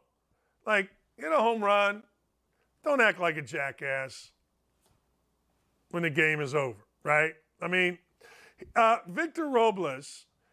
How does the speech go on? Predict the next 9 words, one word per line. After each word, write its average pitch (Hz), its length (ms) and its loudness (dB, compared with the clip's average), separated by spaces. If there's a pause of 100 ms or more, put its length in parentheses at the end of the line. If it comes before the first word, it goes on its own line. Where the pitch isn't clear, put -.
hits 214 220 -4
a 220 80 2
home 185 280 2
run. 160 260 2 (960)
He 247 160 2
admired 254 640 4 (200)
a 139 120 0
home 156 280 0
run. 117 200 -6